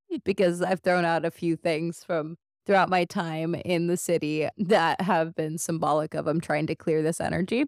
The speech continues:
You know, so I take my canvas and I'm walking over to my ceremonial trash can and I just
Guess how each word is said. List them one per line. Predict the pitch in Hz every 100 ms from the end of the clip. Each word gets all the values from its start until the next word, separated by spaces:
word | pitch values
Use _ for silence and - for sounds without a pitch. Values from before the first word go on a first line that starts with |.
| _ _ _ _ _
You | 190
know, | 151
so | - 190 160 - _ -
I |
take | 190 180 226
my |
canvas | 226 240 196 185 226 - - _ _ _
and | - 175
I'm | 175 180
walking | 185 202 226 202
over | 196 202 202
to | - 220
my | 190
ceremonial | 190 190 180 190 180 175 175
trash | - 180 180
can | - 180 175 -
and | 185
I | 175
just | 180 160